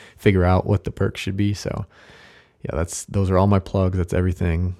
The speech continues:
Again, in, in closing remarks here, thank you to everybody who's been a guest, to all the listeners, to all the great people I've met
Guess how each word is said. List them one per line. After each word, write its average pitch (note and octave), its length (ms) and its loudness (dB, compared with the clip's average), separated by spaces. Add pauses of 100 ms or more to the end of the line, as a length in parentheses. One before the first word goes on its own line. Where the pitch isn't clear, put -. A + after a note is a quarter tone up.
Again, F2 400 -2
in, F2+ 500 0 (400)
in F2+ 440 0
closing F#2+ 400 2
remarks F2 420 -2
here, F2+ 240 -4
thank F#2 380 -4
you F2+ 240 0
to - 140 -8
everybody F2+ 680 0
who's F#2 140 -6
been F#2+ 120 0
a F#2 60 2
guest, F2 460 -2 (300)
to - 100 -2
all G2+ 100 2
the F#2 60 2
listeners, F2 640 -2 (640)
to - 320 -6
all G2+ 200 4
the G2 60 4
great F2+ 180 2
people E2+ 260 0
I've E2 140 -2
met E2 320 -2